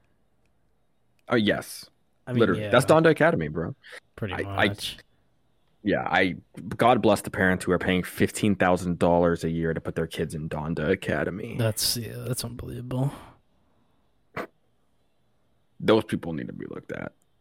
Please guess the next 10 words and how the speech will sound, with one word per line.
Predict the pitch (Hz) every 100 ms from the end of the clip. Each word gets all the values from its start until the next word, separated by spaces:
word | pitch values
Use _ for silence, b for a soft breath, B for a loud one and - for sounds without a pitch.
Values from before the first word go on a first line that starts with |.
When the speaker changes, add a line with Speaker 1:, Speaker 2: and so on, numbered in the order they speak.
| -
Speaker 2:
Those | 135 143
are |
the | 143
people | 120 123 110
on | 98
Reddit, | 98 107 104 -
bro. | - 104 110 120 b b b b b _ _ _ _ _ _ _ _ _ _ -
Speaker 1:
They | 123
might | 113 101 98
be | 90 80 -